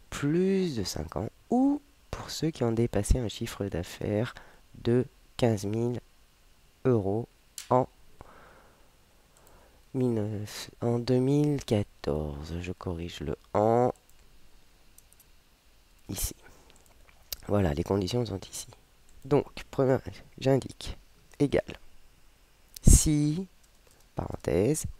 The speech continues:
ou parenthèse. Je mets les deux conditions d'abord et j'ouvre mes parenthèses. Si l'ancienneté qui est ici je clique sur le premier et supérieur, on a dit, à cinq ans, donc à cinq. Ça sera pour les personnes qui ont plus de cinq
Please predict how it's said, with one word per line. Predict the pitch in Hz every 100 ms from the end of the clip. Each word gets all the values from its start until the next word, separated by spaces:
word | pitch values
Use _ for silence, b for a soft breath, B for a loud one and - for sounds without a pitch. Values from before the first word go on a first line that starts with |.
| -
ou | 110 127 - -
parenthèse. | 123 98 - - -
Je | -
mets | 131
les | -
deux | -
conditions | 131 113 - -
d'abord | 113 95 107 123 143
et |
j'ouvre | - 139 127
mes | 92
parenthèses. | 113 98 - - - - B B B B B B B B
Si | -
l'ancienneté | 143 160 - 127 127 - 104
qui | -
est | 90 -
ici | 127 - 127 110 - _ _ _ _ - - _ - - - - - - -
je | - 101
clique | - 101
sur | -
le | 87
premier | - 104 104 101 87 -
et | 87
supérieur, | - - - - 104 101 101
on | 87
a | 78
dit, | 76 - 73 -
à | 85 85
cinq | - - 80 76 73 -
ans, | 69 - 123 202
donc | 175 82 -
à | -
cinq. | - 80 92 175 - - B B B B -
Ça | 104
sera | - 101
pour | -
les | -
personnes | - - -
qui | 90
ont | 76
plus | - 101
de | 87
cinq | - - 76